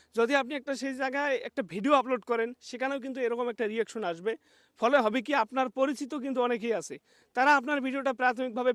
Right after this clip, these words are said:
প্লে করবে, তিন, চার, দশ সেকেন্ড এরকম আপনার ভিডিওটা দেখবে। তিন, চার, দশ সেকেন্ড আপনার ভিডিওটা দেখার পর কিন্তু তারা ভিডিওটা ছেড়ে চলে যাবে। তারা যদি এইভাবে আপনার ভিডিওটা দশ সেকেন্ড করে দেখে চলে যায়, তাহলে ভাই আপনার ভিডিওর যে অ্যাভারেজ ডিউরেশনটা আছে এবং এনগেজমেন্টটা কমে যাবে। ফলে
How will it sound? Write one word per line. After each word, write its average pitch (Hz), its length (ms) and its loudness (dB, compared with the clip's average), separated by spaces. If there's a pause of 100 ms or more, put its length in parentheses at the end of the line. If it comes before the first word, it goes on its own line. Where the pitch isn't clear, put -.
প্লে 247 120 2 (100)
করবে, 254 220 0 (140)
তিন, 247 200 -6
চার, 247 140 -2 (280)
দশ 220 100 0 (100)
সেকেন্ড 247 220 0 (100)
এরকম 233 220 2 (100)
আপনার 226 240 -4
ভিডিওটা 220 260 -4 (100)
দেখবে। 165 240 -4 (520)
তিন, 277 120 2 (100)
চার, 285 140 4 (120)
দশ 254 140 0
সেকেন্ড 285 240 -4
আপনার 247 240 -2
ভিডিওটা 254 240 -2 (100)
দেখার 247 240 0
পর 262 160 0
কিন্তু 247 160 -10 (100)
তারা 240 200 -2
ভিডিওটা 220 320 -6
ছেড়ে 226 180 0 (100)
চলে 226 200 2
যাবে। 139 180 -8 (500)
তারা 285 200 10 (100)
যদি 311 160 2 (140)
এইভাবে 294 300 4 (100)
আপনার 269 240 0 (100)
ভিডিওটা 269 280 2 (120)
দশ 240 100 2 (100)
সেকেন্ড 277 300 0
করে 285 200 2
দেখে 262 160 0 (100)
চলে 254 240 0
যায়, 254 220 2
তাহলে 254 260 2
ভাই 262 100 6 (100)
আপনার 262 220 2 (100)
ভিডিওর 269 340 0
যে 262 100 4
অ্যাভারেজ 262 380 6 (100)
ডিউরেশনটা 254 680 -2
আছে 233 160 -8 (120)
এবং 247 120 0 (220)
এনগেজমেন্টটা 254 580 -4
কমে 240 220 0
যাবে। 165 180 -2 (360)
ফলে 269 200 6